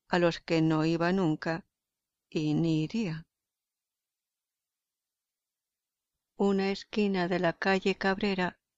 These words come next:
en la que hay un buzón, unos leones de mampostería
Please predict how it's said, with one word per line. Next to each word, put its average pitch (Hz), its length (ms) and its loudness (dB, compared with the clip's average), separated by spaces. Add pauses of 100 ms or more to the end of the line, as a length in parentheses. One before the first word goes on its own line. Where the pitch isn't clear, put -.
(280)
en 170 200 4
la 156 120 0
que 180 220 0
hay 196 180 0
un 190 200 4
buzón, 165 560 -2 (1700)
unos 175 400 0
leones 175 500 2
de 170 120 2
mampostería 170 1000 0